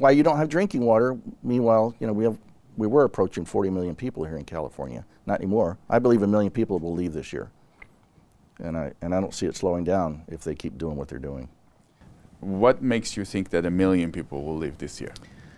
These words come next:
Speaker 1: Well, just the growth of my Facebook groups alone. And if I've got two hundred fifty thousand people in these two groups, uh, which has doubled in size just since the beginning of the year, that's just the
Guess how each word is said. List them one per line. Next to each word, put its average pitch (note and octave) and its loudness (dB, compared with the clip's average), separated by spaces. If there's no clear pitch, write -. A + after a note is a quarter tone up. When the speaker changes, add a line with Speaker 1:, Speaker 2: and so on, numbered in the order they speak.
Speaker 1:
Well, A#2+ 4
just D3 4
the C3 4
growth C3 6
of A2 6
my F2+ 2
Facebook C3 0
groups G#2 -2
alone. G2 2
And A2 0
if A#2+ 2
I've D#3 6
got C3+ 6
two - 0
hundred C3+ 6
fifty A#2+ 2
thousand A2+ 4
people A2 0
in F#2+ 2
these F#2 -2
two F#2+ -4
groups, F2+ 0
uh, F#2 -2
which F#2+ -2
has F#2 0
doubled G#2+ 6
in F#2+ 0
size G2 4
just - -4
since F2+ -8
the E2+ -6
beginning F2 -4
of D2+ -4
the D#2 -4
year, D#2 0
that's B2+ 4
just - 2
the F#2+ 2